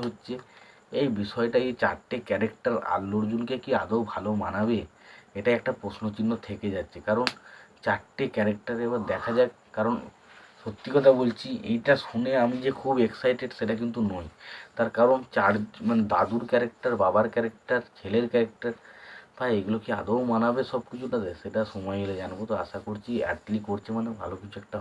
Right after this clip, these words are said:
হবে। এরপর লাস্ট যে আপডেটটা নিয়ে কথা বলবো সেটা হচ্ছে আবির চট্টোপাধ্যায়কে নিয়ে। তো আবির চট্টোপাধ্যায় তার পুজোতে কিন্তু আবির ভার্সেস আবির এটা কিন্তু হতে চলেছে। তার কারণ আমরা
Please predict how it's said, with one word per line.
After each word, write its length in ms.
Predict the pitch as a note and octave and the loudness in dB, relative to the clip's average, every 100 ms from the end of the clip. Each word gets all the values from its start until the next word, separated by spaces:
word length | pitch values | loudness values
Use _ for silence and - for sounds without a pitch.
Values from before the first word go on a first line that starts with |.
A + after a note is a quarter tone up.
| - | -10
হবে। 220 | D2+ - - _ - - - - - - - A#2 | -14 -14 -20 _ -20 -18 -16 -16 -16 -16 -4 -2
এরপর 200 | A#2+ C3 G#2+ | 6 8 10
লাস্ট 220 | G#2 A#2+ A#2 | 8 6 6
যে 60 | A#2+ | 4
আপডেটটা 340 | G#2 G#2+ - A#2 | 4 -2 -4 -4
নিয়ে 120 | A#2 G#2+ | 0 2
কথা 120 | A2 | 2
বলবো 140 | A2+ A2+ | 2 0
সেটা 100 | G#2+ | -6
হচ্ছে 140 | - G#2 | -2 0
আবির 220 | G#2+ A2+ A2+ | 0 -4 -4
চট্টোপাধ্যায়কে 680 | A2 G#2 A2 G#2+ G#2 A2 G#2 A2+ | -4 -4 0 0 0 -2 -4 -6
নিয়ে। 120 | A#2 | -2
তো 40 | A2 | -2
আবির 200 | G#2+ A#2+ A#2+ | 0 -2 -2
চট্টোপাধ্যায় 600 | A#2 - A2+ A#2 A2 C3+ - _ - - - - | -4 -4 0 0 2 -4 -6 _ -18 -16 -16 -4
তার 120 | A2+ A2 | -2 -2
পুজোতে 340 | - G#2+ A2 A2+ | -4 -2 0 -2
কিন্তু 160 | B2+ A#2+ - - | -4 -4 -2 -2
আবির 220 | G#2+ B2+ A2 | 0 -4 0
ভার্সেস 300 | A2 A2 A2 D2+ | -2 -2 -10 -8
আবির 180 | F#2+ A#2 G#2 | -6 -4 -2
এটা 100 | G2+ | -2
কিন্তু 160 | G#2+ A2 G#2+ | -2 -4 -8
হতে 160 | G2 F#2+ | -12 -10
চলেছে। 260 | F2+ E2+ - - _ - - - - | -8 -10 -14 -20 _ -18 -18 -18 -2
তার 160 | G#2 G#2 G#2+ | -2 0 0
কারণ 220 | A2 C3+ C#3 _ _ _ | 2 2 -4 _ _ _
আমরা 220 | F#2 G2+ | -4 -2